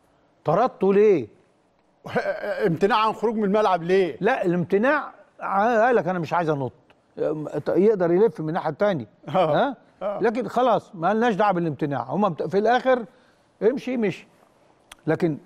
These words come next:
Speaker 1: أنا بتكلم، هو قال لك إيه؟ ما قالكش حاجة؟
Speaker 2: طردته
Speaker 1: يبقى طردته
Speaker 2: ليه؟
Speaker 1: ليه؟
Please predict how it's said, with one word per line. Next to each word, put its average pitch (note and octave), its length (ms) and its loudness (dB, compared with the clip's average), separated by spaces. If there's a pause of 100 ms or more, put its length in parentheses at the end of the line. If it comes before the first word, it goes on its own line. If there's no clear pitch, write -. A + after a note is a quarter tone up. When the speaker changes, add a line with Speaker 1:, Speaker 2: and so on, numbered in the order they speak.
(420)
Speaker 1:
أنا G3 140 2
بتكلم، G#3 520 0 (600)
هو F3+ 200 2
قال C#4 120 2
لك A3 180 0
إيه؟ G3+ 240 2 (640)
ما D3+ 80 2
قالكش A3+ 220 0
حاجة؟ A3+ 340 -2 (760)
Speaker 2:
طردته F#3 260 2
Speaker 1:
يبقى G#3 140 2
طردته G#3 240 0
Speaker 2:
ليه؟ A3+ 180 4
Speaker 1:
ليه؟ - 240 -8